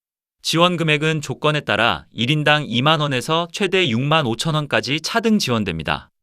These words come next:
지난해 이 사업을 통해 아흔여섯 개 여행사가 이만 구천 명을 데려왔습니다. 지금까지 전북권 뉴스입니다.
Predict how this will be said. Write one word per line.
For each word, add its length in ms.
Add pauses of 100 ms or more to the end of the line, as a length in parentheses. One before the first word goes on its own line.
(500)
지난해 400
이 120
사업을 380
통해 260
아흔여섯 680
개 140
여행사가 600
이만 340
구천 320
명을 220
데려왔습니다. 680 (760)
지금까지 480
전북권 420
뉴스입니다. 520